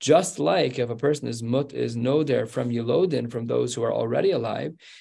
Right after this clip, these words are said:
he's also mutter to be bin Oladin. He doesn't, he doesn't mix the terms. They're very clear. Each one is their own category. If you say X, then not Y. If you say Y, then not X. Very clear. Amar le Rav Papa,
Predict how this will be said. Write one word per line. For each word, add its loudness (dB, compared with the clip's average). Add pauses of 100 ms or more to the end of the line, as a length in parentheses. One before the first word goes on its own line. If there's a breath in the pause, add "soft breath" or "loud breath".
he's -2
also 0
mutter -4
to -4
be -8
bin -8
Oladin. -2
He -4
doesn't, 2 (320 soft breath)
he -2
doesn't 2
mix 2
the 2
terms. -2
They're -2
very 2
clear. -2
Each -6
one 0
is -2
their -2
own -2
category. -4
If -10
you -4
say -2
X, -6
then -2
not -2
Y. -2
If -10
you -10
say -4
Y, -4
then -6
not -6
X. -10
Very -2
clear. -8 (1600 loud breath)
Amar 8
le 8
Rav 6
Papa, 2